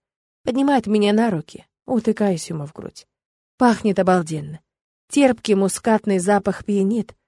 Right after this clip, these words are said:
Муж несёт меня наверх, в нашу новую спальню. Взгляд снова натыкается на букет из белых роз. «О нет! Какие розы! Муж изменяет мне с моей подругой!»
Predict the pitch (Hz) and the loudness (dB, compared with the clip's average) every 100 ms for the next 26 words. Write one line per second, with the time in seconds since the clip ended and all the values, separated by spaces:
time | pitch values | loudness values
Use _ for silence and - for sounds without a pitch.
0 | _ _ - 269 - - 220 - 226 208 | _ _ -4 0 0 2 0 2 2 2
1 | 202 190 190 196 240 208 - 190 190 180 | 2 2 4 2 0 -4 -4 -4 -2 -2
2 | 190 185 170 165 - 165 - - - _ | -2 -2 -2 -6 -8 -12 -12 -16 -20 _
3 | _ _ _ _ _ - 247 269 311 - | _ _ _ _ _ -4 0 4 4 4
4 | 277 269 247 233 226 277 240 220 208 202 | 2 4 4 2 2 2 2 2 2 2
5 | 240 226 185 190 175 - - - - _ | 0 -2 -2 -2 -2 -6 -14 -14 -16 _
6 | _ _ _ _ _ _ _ _ _ _ | _ _ _ _ _ _ _ _ _ _
7 | 269 285 302 240 165 - _ _ _ - | 8 10 10 8 6 -4 _ _ _ -4
8 | 226 277 294 294 302 196 165 - _ _ | 0 8 10 12 10 8 2 -8 _ _
9 | _ - 254 262 233 240 247 240 262 285 | _ -4 4 4 4 4 4 6 6 4
10 | 220 240 240 240 247 240 233 247 190 170 | 4 4 4 4 6 6 4 2 2 0
11 | 156 151 | 0 -6